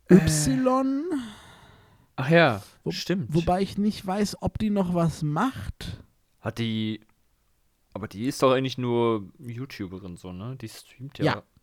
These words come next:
Speaker 1: glaub ich, nicht.
Speaker 2: Ja, Mister Blind Live streamt ja auch nicht mehr, glaub ich.
Speaker 1: Ja, er hat ja mal angefangen, aber irgendwie, weiß nicht.
Speaker 2: Ja, dann hat denn jemand gemeldet und dann war vorbei.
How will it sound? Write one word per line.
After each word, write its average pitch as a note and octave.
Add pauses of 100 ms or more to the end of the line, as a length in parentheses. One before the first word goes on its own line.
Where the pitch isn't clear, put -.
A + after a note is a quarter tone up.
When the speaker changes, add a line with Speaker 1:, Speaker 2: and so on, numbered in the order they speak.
(140)
Speaker 1:
glaub F#2+
ich, -
nicht. - (360)
Speaker 2:
Ja, C3+
Mister D3+
Blind D#3+
Live F#3
streamt F#3
ja F#3
auch F3
nicht B2+
mehr, C#3
glaub D#3
ich. - (480)
Speaker 1:
Ja, G#2
er A2
hat B2+
ja C3+
mal B2+
angefangen, A#2
aber G2+
irgendwie, B2 (420)
weiß B2
nicht. A2+
Speaker 2:
Ja, C#3 (100)
dann C#3
hat C#3+
denn F3
jemand F#3
gemeldet F3
und C3+
dann C3+
war E3
vorbei. D#3+